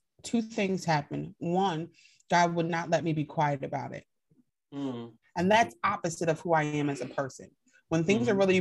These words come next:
Speaker 1: personal to me or really close to the heart, I keep them to myself. And,
Speaker 2: Right.
Speaker 1: and I, I might tell a select few, and I mean a select few,
Speaker 2: Mm-hmm.
Speaker 1: um, but I, I keep those things close to the heart.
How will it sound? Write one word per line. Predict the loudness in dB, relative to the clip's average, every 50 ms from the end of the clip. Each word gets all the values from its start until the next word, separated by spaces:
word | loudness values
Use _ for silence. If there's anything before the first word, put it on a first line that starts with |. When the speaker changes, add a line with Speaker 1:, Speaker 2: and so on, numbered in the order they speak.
| 2 -2 -6
Speaker 1:
personal | 0 2 2 2 2 -4 -6 -6 -6 -4
to | -2 0
me | 0 2 0 2 2 0 0 -2 -4 _ _ _ -20 -2
or | 2 2 4
really | 4 4 2 2
close | 2 0 -2 -2 -2 -2 -2 -2
to | -4 0
the | 0 0
heart, | 0 2 0 0 0 -2 -6 _ _ _ _ _
I | -4
keep | -4 -4 -2 -4 -4 -2
them | 0 -2 -2
to | -2 -2 -4
myself. | -4 -4 -6 -8 -6 -4 -4 -4 -4 -6 -8 -12 -20 _ -20 _ -20 -20 -4 _
And, | 4 4 4 4
Speaker 2:
Right. | 2
Speaker 1:
and | 2 4 4
I, | 4 2 2 2
I | 0 0
might | 2 4 2 2 2 0
tell | 0 2 2 2
a | 2
select | 0 -2 0 2 2 0 0 -2 -14
few, | -20 -4 2 2 4 6 4 4 2 0 -6 _ _ _ _ _ _ _ _ _ _ _ _ _ _
and | 0 0 2
I | 0 0
mean | 0 0 0 0 0
a | -2
select | 0 2 0 2 4 2 2 0 -4 -12
few, | -8 -8 -8 -6 -6 -10 -12 -12 _ _ _ _ _ _ _ _ 2
Speaker 2:
Mm-hmm. | 2 4 4 2
Speaker 1:
um, | 0 0 -2 0
but | 2 4
I, | 4 4 2 0 -4 0
I | 2 2 2 0 -2 -10 -16
keep | -12 0 2 2 4 4
those | 4 2 4 2
things | 0 0 0 0
close | -2 -4 -4 -4 -4 -4
to | -8 -8
the | -8 -6
heart. | -2 -2 -2 -2 -4 -8